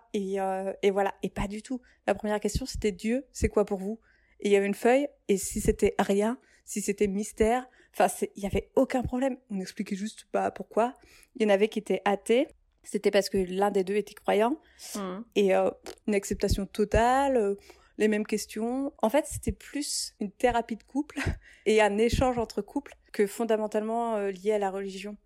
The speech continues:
Speaker 1: Mais voilà, et en fait, ça, ça pose juste les fondamentaux d'un couple, d'un mariage, les fondations, la confiance, euh, la discussion, le partage et tout ça. Mais c'est valable pour n'importe qui, qu'on soit
Speaker 2: Mhm.
Speaker 1: croyant ou pas. Un couple fonctionne exactement de la même façon.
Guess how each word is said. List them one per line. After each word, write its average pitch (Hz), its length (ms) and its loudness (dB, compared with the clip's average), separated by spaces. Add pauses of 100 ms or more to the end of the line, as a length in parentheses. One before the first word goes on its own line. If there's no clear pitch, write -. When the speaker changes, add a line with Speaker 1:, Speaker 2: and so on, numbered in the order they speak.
(140)
Speaker 1:
Mais 214 160 6
voilà, 233 360 6
et 208 100 2
en 202 60 0
fait, 269 220 2
ça, - 260 -2
ça 208 180 -2
pose 214 260 0
juste - 260 -4
les 214 80 4
fondamentaux 208 760 -2
d'un 196 160 0
couple, 247 500 -6
d'un 190 160 -2
mariage, 190 500 2 (380)
les 190 100 4
fondations, 220 800 -2 (300)
la 190 120 0
confiance, 208 840 -2
euh, 190 180 0 (280)
la 196 140 0
discussion, 202 540 -8
le 202 100 0
partage 202 380 -2
et 185 40 -10
tout - 100 -14
ça. 262 160 -4 (280)
Mais 190 80 -4
c'est 180 340 -4
valable 185 360 0
pour - 180 -2
n'importe 185 540 -4
qui, 247 240 -8 (180)
qu'on - 120 -8
soit 226 180 -2
Speaker 2:
Mhm. 202 140 -2
Speaker 1:
croyant 185 260 0
ou 180 80 -10
pas. 247 340 0 (220)
Un 190 100 -2
couple - 320 -6
fonctionne 196 440 -6
exactement 208 540 -6
de 196 40 -8
la 196 80 -6
même 185 160 -8
façon. 247 400 -8